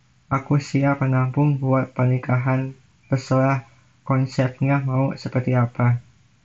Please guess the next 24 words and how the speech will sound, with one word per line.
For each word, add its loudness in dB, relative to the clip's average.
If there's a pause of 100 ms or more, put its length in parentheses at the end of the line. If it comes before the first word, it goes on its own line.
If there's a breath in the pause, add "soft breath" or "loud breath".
(360)
Aku 0
siap 2
seratus -2
persen 0 (240)
mendukung, 0 (480)
asalkan 0 (560)
sesuai 0
sama 0
budget. 0 (480)
Nanti 2
sisa 0
bisa 0
menampung 0
kembali. 2 (480)
Mudah-mudahan 0
saja 2
uangnya 0
bisa -2
dipakai -2
untuk -2 (320 soft breath)
biaya 2
sekolah 0
anak 0
nanti. 0